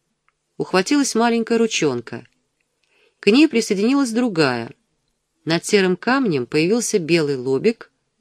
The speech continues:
обрамлённый каштановыми кудрями, а затем пара синих глазёнок и беленькая переносица. Глазёнки меня не заметили,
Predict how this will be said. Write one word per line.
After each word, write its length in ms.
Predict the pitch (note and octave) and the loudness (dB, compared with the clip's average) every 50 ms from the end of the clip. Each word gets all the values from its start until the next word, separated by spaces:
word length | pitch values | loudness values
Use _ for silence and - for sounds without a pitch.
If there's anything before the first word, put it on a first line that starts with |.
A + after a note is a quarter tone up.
| _ _ _ | _ _ _
обрамлённый 800 | - E3 E3+ D3+ D3+ D3+ C#3 C#3+ D3 E3+ G#3+ B3 B3+ B3 B3+ A#3 | -2 -2 0 0 0 -2 0 0 0 0 0 0 0 -2 -4 -4
каштановыми 840 | - F3 D3+ D3 - - - F#3+ G#3 G#3+ G#3+ G#3 G3 G3+ G3 G3 F#3+ | -4 -4 -4 -4 -6 -6 -4 -2 -2 -2 -2 -4 -4 -2 -2 -2 -4
кудрями, 720 | - - - G3 D#3 D#3+ D#3 D#3+ D3 B2+ A#2 A#2 G#2+ - _ _ _ _ _ _ _ _ _ _ - - - _ - _ | -4 -4 -4 -4 -2 0 0 2 0 0 -2 -6 -10 -14 _ _ _ _ _ _ _ _ _ _ -20 -20 -20 _ -18 _
а 180 | - - D#3 D#3+ | -4 -2 0 2
затем 420 | E3 F#3+ G3+ - - D#4+ E4 D#4 | 2 0 0 2 2 4 4 2
пара 320 | D4 - B3 C4+ C4+ B3 A#3 | 2 2 0 0 0 0 -2
синих 400 | - - - A#3 A#3 A#3 A3 G3 | -4 -4 -4 -2 -2 -2 -2 0
глазёнок 880 | F#3+ G#3+ A3 A3 G#3 D#3+ C#3+ C#3 C#3 C3+ C3 C3 _ _ - _ _ _ _ _ _ _ _ _ - | 0 2 2 2 0 0 0 -2 -2 -2 -6 -10 _ _ -20 _ _ _ _ _ _ _ _ _ -10
и 120 | D3+ D3+ | -8 -8
беленькая 680 | C3+ - F#3+ A#3 C4+ C4 C#4 C4+ A#3+ - - A#3+ A#3+ A#3 | -6 -2 0 0 0 0 -2 -2 -4 -6 -4 -4 -4 -4
переносица. 1000 | A3 _ - G3+ G3 G3 F#3+ F3+ D3 C3 A#2+ - - - - - - - - - - _ _ _ _ _ _ _ _ _ _ _ _ _ _ _ _ _ _ _ _ _ _ _ _ _ _ _ _ _ _ - | -4 _ -4 -4 -2 -2 -2 -2 -4 -4 -6 -8 -12 -16 -14 -14 -14 -14 -14 -16 -18 _ _ _ _ _ _ _ _ _ _ _ _ _ _ _ _ _ _ _ _ _ _ _ _ _ _ _ _ _ _ -12
Глазёнки 560 | - D3 F3 G#3 A3+ A#3+ D4 E4+ E4 D#4 - A3+ | -6 -2 2 2 4 4 6 6 6 4 4 2
меня 200 | G#3+ G#3+ A#3 C4 | 2 2 2 0
не 120 | C4 B3+ | -2 -2
заметили, 760 | A#3 A3+ C4 C4+ B3+ G#3+ E3 A#2+ - - - A#2+ A2+ A#2+ - | -2 -2 -2 0 2 2 2 0 -2 -6 -12 -10 -10 -12 -14